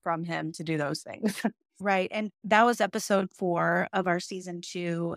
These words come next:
Speaker 2: And Doctor Stillwell, I encourage anyone listening today that if you feel like some of our episodes in, in the previous season are a little bit heavy and you're, "I just don't know if I wanna listen to a grief story,"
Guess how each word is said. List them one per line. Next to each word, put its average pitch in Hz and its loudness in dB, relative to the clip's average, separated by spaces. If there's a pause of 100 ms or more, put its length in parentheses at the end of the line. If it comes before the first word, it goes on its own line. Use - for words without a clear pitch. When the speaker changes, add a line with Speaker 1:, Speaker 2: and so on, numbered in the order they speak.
Speaker 2:
And 175 -6
Doctor 185 -6
Stillwell, 190 2 (360)
I 208 0
encourage 214 0
anyone 202 0
listening 190 -4
today 170 -4
that 170 -4
if 165 -10
you 185 -14
feel 233 -4
like 208 6 (140)
some 185 -4
of 185 0
our 170 4
episodes 165 0 (160)
in, 175 -8
in 185 -12
the 175 -12
previous 175 0
season 170 0 (480)
are 196 4
a 185 8
little 185 4
bit 180 0
heavy 170 2
and 165 -2
you're, 170 -2 (120)
"I 220 -8
just 226 -6
don't 202 -2
know 185 -2
if - -6
I 185 4
wanna 180 4
listen 170 -4
to 185 -6
a 170 -4
grief 175 -2
story," 170 0